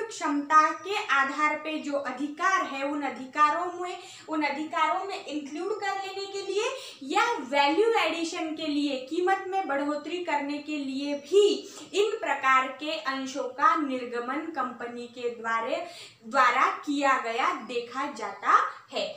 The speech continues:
तो ये है sweat equity share माने प्रस्वेद सामान्य अंश की definition या परिभाषा। अब sweat equity share या प्रस्वेद सामान्य भाग या अंश जो है, इन्हें issue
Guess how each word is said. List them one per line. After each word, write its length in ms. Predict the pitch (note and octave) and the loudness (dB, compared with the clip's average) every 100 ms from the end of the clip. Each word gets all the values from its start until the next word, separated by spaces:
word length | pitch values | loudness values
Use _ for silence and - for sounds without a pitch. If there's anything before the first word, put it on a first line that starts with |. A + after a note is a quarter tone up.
| - G#4+ | -6 -2
तो 80 | F4+ | -2
ये 180 | F4 A#4 A4 | 2 2 2
है 200 | A4+ A#4+ | 0 -2
sweat 460 | - D#4+ E4+ G4+ - | -4 0 2 2 -2
equity 460 | D#4+ E4 F4 E4 | -8 -8 -6 -6
share 380 | D#4+ D#4 D4+ F4+ | -4 -2 0 0
माने 260 | E4+ D4+ D#4+ D#4+ | 0 -2 -4 -2
प्रस्वेद 640 | D4 D4+ D#4 F#4 G#4+ G#4+ | -2 -2 -8 -4 -2 -4
सामान्य 760 | - E4 C#4+ C4 C#4 C#4+ D#4+ D#4+ | -4 -2 -2 0 -2 -2 -6 -6
अंश 260 | C4 C4+ C4 D4 | -8 -8 -10 -10
की 140 | D#4+ G#4+ - - - A#3+ | -2 -2 -2 -10 -18 -2
definition 640 | C4+ B3+ B3 A#3 A3+ A#3+ B3+ | -2 0 -6 -8 -8 -8 -2
या 140 | F4 E4 D#4+ | -2 0 -2
परिभाषा। 560 | C4 A#3+ A3+ G#3 A3+ - - - G#4+ | -2 -2 -6 -8 -8 -12 -14 -4 0
अब 100 | B4+ - | 0 0
sweat 500 | - G4 G#4+ G4+ F#4 | -8 0 2 2 -6
equity 440 | F4 G4+ G4+ A4 | -4 -4 0 0
share 500 | A4 F4+ D4+ C#4+ - - - _ | 0 -2 2 2 2 -2 -16 _
या 240 | C#4 E4 E4 F4 A#4+ | 0 6 8 8 2
प्रस्वेद 640 | D#4+ E4 - F#4+ G#4 A#4 A4+ | 0 0 0 -2 -2 0 -2
सामान्य 640 | G#4 E4 D#4+ E4+ F4 F4+ F#4 F4+ | 0 2 4 4 2 -4 -6 -6
भाग 460 | - E4+ F4 C#4+ C4+ D#4 | -6 2 6 6 4 2
या 120 | E4 E4 D#4+ | 2 4 2
अंश 260 | G#4 A4+ G4 C4 | 2 0 -6 -4
जो 140 | D4+ | -2
है, 240 | D4+ D4 B3+ A#3+ - D4 D#4 | -2 -2 -2 -4 -10 -12 -2
इन्हें 540 | F#4 A4+ - - D#4+ | 2 2 0 -4 -4
issue 240 | - C5 | -2 0